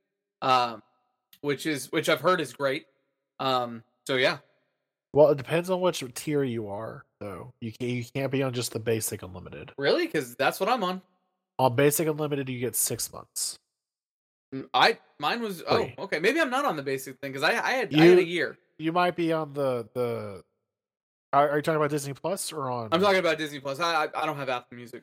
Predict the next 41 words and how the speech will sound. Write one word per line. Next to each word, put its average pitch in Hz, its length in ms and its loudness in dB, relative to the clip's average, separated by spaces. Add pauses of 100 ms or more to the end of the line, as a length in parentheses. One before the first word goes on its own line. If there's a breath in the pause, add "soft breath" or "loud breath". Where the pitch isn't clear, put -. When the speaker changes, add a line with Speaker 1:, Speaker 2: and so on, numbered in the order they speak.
(120)
Speaker 1:
so. 127 140 -12
Speaker 2:
Oh, 156 440 8
okay. 127 240 -6
Yeah, 123 60 -8
Disney 180 360 -8
Plus - 400 -4
is, 127 160 -8
is - 180 -12
for 143 160 -8
a 131 40 -6
year 123 260 -4
on 113 160 -8 (360)
any 123 200 -10
unlimited 104 440 -12
plan. 107 220 -16 (140)
That's - 320 -12 (280)
accurate. 92 480 -10 (120)
For 123 120 -4
the 123 140 2
Apple 120 200 -2
Music, 104 320 -6
though, 98 160 -4
it's 95 100 -6
six - 300 -4
months 95 200 -6
on 92 80 -10
the 98 60 -12
basic 95 360 -8
plan, 95 360 -8
unli-, 98 280 -10
uh, 92 280 -6 (640)
uh, 127 40 -2
Speaker 1:
Okay. - 100 -4 (120)
Speaker 2:
unlimited 107 520 0 (100)
on 107 180 -4
Speaker 1:
Good 92 140 0
to 92 80 -2
Speaker 2:
the - 60 -6
Speaker 1:
know. - 140 -12 (100)
Speaker 2:
whatever 98 460 -2 (100)
thing. 95 240 -4